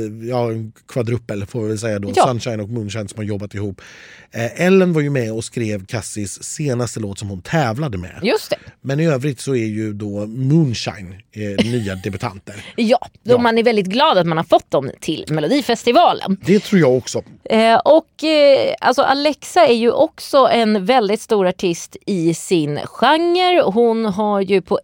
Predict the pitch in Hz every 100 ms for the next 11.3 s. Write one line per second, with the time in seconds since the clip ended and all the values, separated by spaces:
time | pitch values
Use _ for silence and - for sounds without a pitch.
0 | - 208 202 - - 240 294 302 302 294
1 | - - - 208 247 254 233 - 226 208
2 | 196 202 196 - 262 226 214 214 214 -
3 | 202 - 226 196 - 202 190 175 165 156
4 | 151 - 208 196 - 160 160 180 214 185
5 | 156 156 190 240 196 - - 233 285 285
6 | - 262 254 208 202 247 240 226 - 160
7 | 131 120 90 - 147 - - - _ _
8 | - 247 - 262 247 214 247 240 226 -
9 | - - 165 147 - 127 139 - 240 269
10 | 240 208 185 - - - 190 - 165 170
11 | - 147